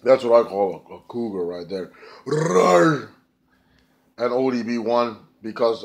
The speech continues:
having their planet a kisser on, on Rebel. Speaking of Rebel, she has, like, a southern accent now.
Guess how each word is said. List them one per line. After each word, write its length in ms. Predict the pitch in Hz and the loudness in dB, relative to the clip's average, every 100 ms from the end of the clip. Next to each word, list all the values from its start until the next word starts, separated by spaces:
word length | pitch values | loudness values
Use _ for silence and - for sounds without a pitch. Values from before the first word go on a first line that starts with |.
| 104 | 0
having 220 | 123 107 | 2 2
their 120 | 110 | -6
planet 400 | 98 123 120 113 | -2 2 2 0
a 60 | 104 | -6
kisser 480 | - 123 - 113 107 - _ _ _ _ _ | -4 -4 -2 -6 -6 -14 _ _ _ _ _
on, 280 | 110 113 104 98 | -6 -4 -4 -6
on 160 | 104 104 | -6 -2
Rebel. 280 | 117 113 110 | -2 -2 -6
Speaking 360 | - 214 175 | 0 0 4
of 200 | 156 135 | 2 6
Rebel, 420 | 143 135 117 113 | 6 6 4 -4
she 180 | 104 147 | -4 4
has, 220 | 147 143 | 6 6
like, 140 | 123 110 | 4 -2
a 80 | 107 | -2
southern 320 | 135 120 110 | 0 2 0
accent 320 | 117 110 110 | -4 -4 -6
now. 300 | 117 117 | -4 -4